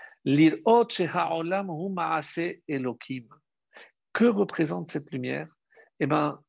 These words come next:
cette lumière, c'est la preuve que tout ce qui existe, c'est Akadosh Baruch Hu qui l'a créé. Et c'est pour ça, quand on dit Devarcha nitzav bashamaim, ta parole, elle se tient dans le ciel,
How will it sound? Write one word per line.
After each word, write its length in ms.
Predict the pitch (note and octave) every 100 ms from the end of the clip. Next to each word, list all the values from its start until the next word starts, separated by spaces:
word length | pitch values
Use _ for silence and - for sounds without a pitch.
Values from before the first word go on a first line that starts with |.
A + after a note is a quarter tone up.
| _ _
cette 320 | - - E3+ D#3+
lumière, 500 | D#3 D3+ F3 C3+ C3+ - _ _
c'est 300 | - - E3+
la 180 | F3 D#3
preuve 460 | - - G3 G3 F3 -
que 360 | - E3 G3 - _ -
tout 120 | C4
ce 140 | -
qui 220 | D#3+ - D#3
existe, 600 | C#3+ B2 D#3+ D#3+ - C#3 - - _
c'est 240 | - - D3
Akadosh 440 | C3+ C3 B2+ A#2
Baruch 220 | B2+ A#2+
Hu 60 | B2+ -
qui 60 |
l'a 100 | A#2+
créé. 460 | - - - A#2 - _ _ _ - - -
Et 80 | D3
c'est 200 | - D#3
pour 160 | D#3 -
ça, 200 | G3 F#3
quand 200 | C#3 C3+
on 80 | C3+
dit 160 | D3+
Devarcha 580 | C#3 C#3 C#3 D#3+ - F3+
nitzav 600 | E3 C3+ - - G3 D#3
bashamaim, 580 | C3 B2+ C#3+ C3 B2+ A2+ - - -
ta 100 | -
parole, 320 | D3 D#3+ G3+
elle 80 | F#3
se 140 | - D3+
tient 220 | G3 G3
dans 200 | E3+ E3+
le 100 | D#3+
ciel, 460 | - F3+ G#3 D3+